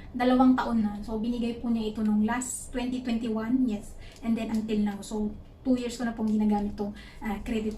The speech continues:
card na to. So, diyan mo malalaman na ang isang, ah, amo is nagtitiwala talaga sa'yo. And then,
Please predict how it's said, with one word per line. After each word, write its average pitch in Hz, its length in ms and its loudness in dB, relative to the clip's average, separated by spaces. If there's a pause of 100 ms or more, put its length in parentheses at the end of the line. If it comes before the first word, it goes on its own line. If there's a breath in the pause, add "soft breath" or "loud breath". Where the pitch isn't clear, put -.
card 196 240 -4
na - 80 -10
to. 196 160 -10
So, 233 240 -6
diyan 254 160 6
mo 285 240 6
malalaman 240 800 2 (320 loud breath)
na 226 240 -2
ang 233 80 -4
isang, 233 400 -2
ah, 220 240 -2
amo 220 400 2
is - 560 -6 (320)
nagtitiwala 226 640 0
talaga 208 240 0
sa'yo. 202 400 -2
And 220 240 0
then, 208 340 0